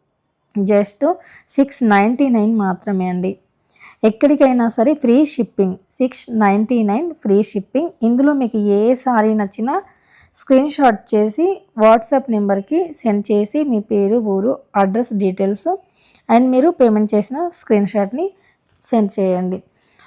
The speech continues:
So, ఈ శారీస్ అయితే త్రిబుల్ నైన్ అండి. ఆఫర్లో మనం ఫస్ట్ కాబట్టి, అంటే మన బిజినెస్ అనేది ఇప్పుడిప్పుడే స్టార్ట్ చేస్తున్నాం కాబట్టి ఆఫర్ రేట్లో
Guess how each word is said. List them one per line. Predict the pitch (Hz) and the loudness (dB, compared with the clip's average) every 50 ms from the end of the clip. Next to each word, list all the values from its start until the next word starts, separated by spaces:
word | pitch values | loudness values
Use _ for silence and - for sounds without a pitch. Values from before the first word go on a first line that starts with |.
| _ _ _ - - | _ _ _ -6 -2
So, | - 277 - - - 254 262 | 0 0 0 0 0 2 2
ఈ | 277 311 294 - | 4 2 2 0
శారీస్ | 302 - 240 240 240 220 - 220 | -2 0 2 2 0 2 0 -2
అయితే | 208 208 - - | 0 0 -2 -4
త్రిబుల్ | - - 233 233 220 214 247 254 247 240 | -4 0 0 2 2 4 2 2 2 2
నైన్ | 214 202 196 190 | 2 0 0 -2
అండి. | 190 185 185 185 185 190 - _ - - 220 220 240 | -2 -4 -4 -4 -4 -6 -6 _ -4 0 2 4 4
ఆఫర్లో | 240 - 269 240 214 202 202 196 196 | 2 2 2 2 2 2 2 0 0
మనం | 190 196 202 - | 0 -2 -2 -2
ఫస్ట్ | - 226 214 208 - - - 262 240 - | 0 0 0 0 -2 -6 -6 -4 0 0
కాబట్టి, | 220 208 202 196 196 - 208 | 0 0 0 -2 -4 -4 -4
అంటే | 196 190 196 240 240 226 | -4 -4 -4 -4 -2 -2
మన | 196 202 208 - _ _ - | -4 -4 -6 -8 _ _ -4
బిజినెస్ | 202 196 196 202 214 220 220 - 226 214 | -2 0 0 0 -2 -2 -2 -4 -2 -2
అనేది | 208 202 202 196 240 285 - 247 220 190 | 0 0 0 0 0 -2 -2 -4 -6 -8
ఇప్పుడిప్పుడే | _ - 214 208 214 202 - 220 226 220 - | _ -4 -2 -2 -2 -2 -2 -4 -4 -4 -2
స్టార్ట్ | - 208 190 185 185 - | -2 0 0 -2 -2 -6
చేస్తున్నాం | 202 196 - - 202 190 190 196 | -6 -6 -6 -6 -4 -4 -4 -2
కాబట్టి | 190 - 190 190 202 196 - 269 - - - 202 196 | -2 -2 -2 -2 -4 -4 -6 -8 -6 -2 0 2 2
ఆఫర్ | 220 220 - 254 226 202 196 | 2 2 2 0 0 2 0
రేట్లో | 190 185 - - 220 | -2 -4 -6 -6 -4